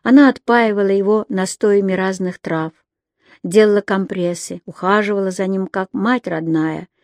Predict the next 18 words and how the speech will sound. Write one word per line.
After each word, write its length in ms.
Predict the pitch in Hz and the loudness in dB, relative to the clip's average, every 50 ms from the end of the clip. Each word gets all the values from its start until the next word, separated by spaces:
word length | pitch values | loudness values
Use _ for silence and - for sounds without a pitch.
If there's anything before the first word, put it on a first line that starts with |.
| _ _ _ _ _ _ | _ _ _ _ _ _
И, 120 | _ 330 320 | _ 0 2
ко 120 | - 277 | 2 0
всеобщему 600 | 254 - - 226 214 202 202 - - 196 190 185 | -2 0 2 2 2 2 0 -4 -4 -4 -2 -2
удивлению, 760 | 185 170 175 170 180 180 190 226 240 240 220 208 202 208 208 - _ _ _ _ _ _ | -2 -2 -2 -2 -2 0 2 2 2 0 0 -4 -6 -8 -10 -12 _ _ _ _ _ _
уже 240 | - - 165 196 185 | 0 0 2 2 0
на 140 | 175 175 | 0 -2
четвёртый 580 | 170 - 196 185 - 180 175 170 165 - 170 165 | -2 -6 -10 -10 -4 -4 -4 -4 -2 -4 -6 -6
день 320 | 165 175 202 240 247 233 - _ _ _ _ _ _ _ | -2 2 2 2 2 0 -4 _ _ _ _ _ _ _
Стуркас 500 | - - - 311 349 339 - 339 339 330 | -16 -4 0 0 0 0 0 -4 -4 -4
встал. 600 | - - - - - - 202 190 190 190 190 - _ _ _ _ _ _ - - - | -6 -10 -14 -16 -4 0 0 0 0 -2 -4 -8 _ _ _ _ _ _ -20 -20 -4
Правда, 380 | - 247 254 247 226 214 208 220 | 2 4 4 4 4 4 4 6
ноги 320 | 254 285 - 247 170 160 | 8 8 8 8 6 2
у 60 | 156 | 0
него 180 | 151 160 165 170 | 0 0 0 0
ещё 300 | 170 180 170 - 196 175 | -2 -2 -2 -6 -8 -6
подкашивались, 880 | - 208 220 - _ 220 170 147 - - - 143 135 - - - - _ _ _ _ _ _ _ _ | -4 -6 -6 -4 _ -4 -4 -4 -6 -8 -10 -10 -10 -10 -12 -16 -20 _ _ _ _ _ _ _ _
но 200 | 190 190 180 180 | -2 0 0 2
вообще-то 680 | 175 180 165 160 - - - 156 190 226 - - 294 | 2 2 0 0 -2 -6 -4 -4 -4 -2 -2 -4 -4